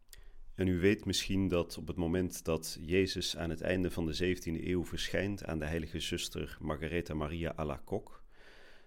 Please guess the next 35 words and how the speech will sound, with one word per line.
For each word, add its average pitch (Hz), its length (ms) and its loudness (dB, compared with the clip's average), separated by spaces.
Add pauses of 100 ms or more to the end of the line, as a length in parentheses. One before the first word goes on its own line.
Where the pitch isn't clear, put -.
(120)
dat - 320 2
een 120 240 4
van 95 140 2
de 82 80 2
vragen 98 480 0
die 92 220 2
hij 82 120 2
stelt 95 480 -2
is 95 360 -2
om 80 500 0 (640)
een 80 340 2
hoogfeest 107 640 2
in 98 180 -2
te 90 100 -2
stellen 82 520 0 (840)
na 104 480 0
het 90 120 -6
hoogfeest 85 800 0
van 78 400 -2
Corpus 85 400 -2
Christi, 98 420 -2
van 78 320 -2
het 76 100 -8
lichaam 78 400 -2
van 71 180 -4
onze 76 220 -4
Heer 80 160 -2
Jezus 73 320 -4
Christus. - 640 -4 (420)
Sacramentsdag 82 720 0
noemen 82 200 0
wij 78 140 2
dat 76 160 -4
natuurlijk, 76 420 -8
hè? - 80 -6